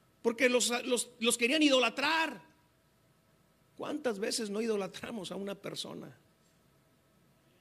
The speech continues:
Porque no tenemos nuestros ojos puestos en Jesús, sino en los hombres. ¿Cuántas veces no idolatramos a nuestro pastor?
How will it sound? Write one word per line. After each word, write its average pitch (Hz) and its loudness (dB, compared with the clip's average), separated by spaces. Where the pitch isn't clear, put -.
Porque 170 -8
no 180 -4
tenemos 180 -4
nuestros 156 -8
ojos 160 -8
puestos 165 -10
en 139 -10
Jesús, - -10
sino 151 -4
en 143 -2
los 139 -4
hombres. 139 -10
¿Cuántas 165 -2
veces 165 0
no 151 0
idolatramos 156 -2
a 143 -8
nuestro 143 -10
pastor? 139 -12